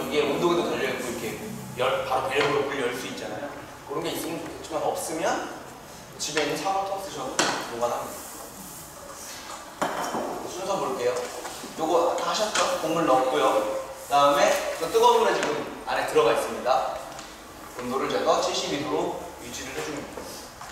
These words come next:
그 다음에 저번 주에는 우리가 원액캔을 따가지고 뜨거운 냉물이랑 섞었잖아요. 오늘은 원액캔을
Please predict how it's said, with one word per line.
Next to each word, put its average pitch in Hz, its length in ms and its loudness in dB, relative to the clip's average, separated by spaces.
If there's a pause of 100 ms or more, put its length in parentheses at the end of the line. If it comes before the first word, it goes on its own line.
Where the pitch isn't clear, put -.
(1120)
그 - 60 -12
다음에 - 760 6
저번 202 240 0
주에는 196 500 6
우리가 151 600 6
원액캔을 170 480 0
따가지고 214 800 4
뜨거운 269 360 6
냉물이랑 - 480 4
섞었잖아요. - 540 -6 (680)
오늘은 196 520 0 (300)
원액캔을 180 720 2